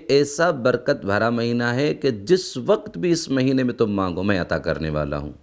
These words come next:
اور کثیر عطا کرنے والا ہوں۔ پروردگار تو غنی اور مطلق غنی ذات ہے۔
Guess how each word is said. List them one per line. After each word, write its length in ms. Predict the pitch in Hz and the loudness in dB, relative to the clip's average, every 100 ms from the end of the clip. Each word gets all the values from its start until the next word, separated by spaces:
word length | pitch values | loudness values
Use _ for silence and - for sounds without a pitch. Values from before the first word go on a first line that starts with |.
| _ | _
اور 220 | - 110 147 | 2 4 4
کثیر 500 | - 90 - 220 226 | 0 -2 0 2 2
عطا 180 | 196 | 0
کرنے 300 | 190 123 98 | 0 0 0
والا 280 | 85 78 76 | 0 -2 -2
ہوں۔ 180 | 73 73 - | -4 -8 -6
پروردگار 600 | 87 90 82 98 107 120 113 - - - - _ - _ | -4 -2 0 2 2 0 -4 -14 -20 -20 -20 _ -20 _
تو 140 | 113 | 0
غنی 520 | 98 85 107 135 160 143 | 2 2 4 4 4 4
اور 240 | 117 117 | 4 4
مطلق 640 | 107 104 147 165 170 165 175 120 | 4 0 0 2 2 2 0 2
غنی 260 | 127 202 | 4 4
ذات 400 | 151 120 95 - | 4 2 2 -2
ہے۔ 180 | 73 | -6